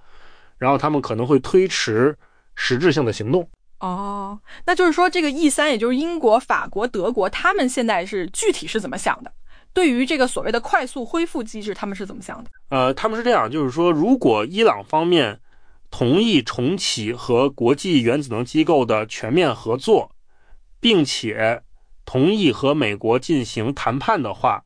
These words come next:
Speaker 1: 他们可以最多推迟六个月启动这个机制。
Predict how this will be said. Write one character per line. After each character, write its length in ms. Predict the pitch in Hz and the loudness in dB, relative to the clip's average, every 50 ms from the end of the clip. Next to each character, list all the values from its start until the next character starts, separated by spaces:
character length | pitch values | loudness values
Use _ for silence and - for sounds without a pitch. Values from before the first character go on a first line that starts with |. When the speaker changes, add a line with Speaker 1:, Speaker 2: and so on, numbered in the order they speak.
| _ _ - - - - - _ | _ _ -20 -20 -20 -20 -20 _
Speaker 1:
他 160 | - - 170 | -4 -2 -2
们 140 | 165 156 139 | 0 0 -4
可 160 | 120 - 156 | -2 -2 0
以 100 | 160 143 | 0 0
最 320 | 123 117 - - 202 160 135 | 0 -2 0 2 4 4 4
多 220 | 127 156 160 170 | 4 4 2 2
推 260 | 160 - - 190 180 | 2 2 0 0 0
迟 280 | 180 - - - 131 127 | 0 -2 -2 0 0 0
六 260 | 147 185 240 233 156 | 2 4 4 4 4
个 140 | 107 113 110 | 2 0 0
月 200 | 113 120 113 110 | 0 0 -2 -2
启 320 | 117 - - - - 110 | -4 -8 -8 -8 -6 -6
动 220 | 104 101 160 147 123 | -4 -2 -2 0 0
这 100 | 131 120 | 0 0
个 100 | 107 101 | -2 -2
机 200 | - - 117 117 | -2 -2 -4 -4
制。 200 | 113 120 104 | -2 -4 -6